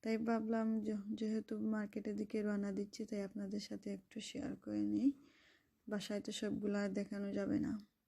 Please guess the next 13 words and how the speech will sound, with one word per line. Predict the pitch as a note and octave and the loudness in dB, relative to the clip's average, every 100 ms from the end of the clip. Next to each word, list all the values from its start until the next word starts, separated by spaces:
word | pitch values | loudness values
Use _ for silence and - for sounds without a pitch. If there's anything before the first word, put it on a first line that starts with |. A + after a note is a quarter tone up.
| _ _ _ _ _ _ _ _ _ _ _ _ _ _ _ _ | _ _ _ _ _ _ _ _ _ _ _ _ _ _ _ _
তাই | G#3+ G#3+ | -6 -2
আমাদের | A3 G#3 G#3 G#3 G#3 | 0 2 2 2 2
বাজার | G#3 G#3 G3+ G3+ | 2 2 2 0
শেষ, | G#3 - A3 B3 - | -2 -4 -2 -2 -2
তাই | G#3 | 0
এই | G3+ G3+ G#3+ | 2 2 2
আসলাম | G#3 G#3 G#3+ G#3+ | 0 -2 -2 0
মেয়ের | A3 G3+ G3 | 4 4 4
জন্য | G#3 G3+ | 2 0
কিছু | G3+ G#3+ G#3+ | -2 -8 -8
খাবার | G#3 G3+ G#3 | -4 -2 -2
কিনতে, | G#3 A#3 A3 A3 A#3+ | -2 -4 -4 -2 -4
খাবার | B3+ A3+ G#3 G3+ G3+ | -4 -4 -4 -2 -2